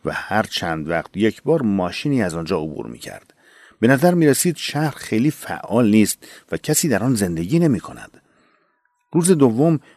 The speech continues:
با عده‌ای از بچه‌ها دو ساعتی را مرخصی گرفتیم تا گشتی در شهر بزنیم.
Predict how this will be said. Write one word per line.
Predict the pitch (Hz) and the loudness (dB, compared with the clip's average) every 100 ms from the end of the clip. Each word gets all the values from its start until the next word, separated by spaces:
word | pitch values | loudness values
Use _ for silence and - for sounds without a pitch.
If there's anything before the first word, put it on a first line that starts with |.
| _ | _
با | 87 | 0
عده‌ای | 95 123 165 | 2 4 4
از | 117 | 4
بچه‌ها | 101 90 - 101 135 | 0 -4 -4 -2 -2
دو | 117 104 | 0 -2
ساعتی | - 117 151 135 | 0 -2 -2 -2
را | 120 | 0
مرخصی | 95 87 80 113 170 | 0 -2 -4 -4 2
گرفتیم | 165 151 - 147 | 4 4 0 -6
تا | - 92 | -4 -4
گشتی | 82 98 113 - 92 | -2 -2 -2 -2 -2
در | 78 | -2
شهر | 76 - 73 - | -4 -6 -6 -8
بزنیم. | - 76 65 62 53 | -10 -10 -12 -14 -20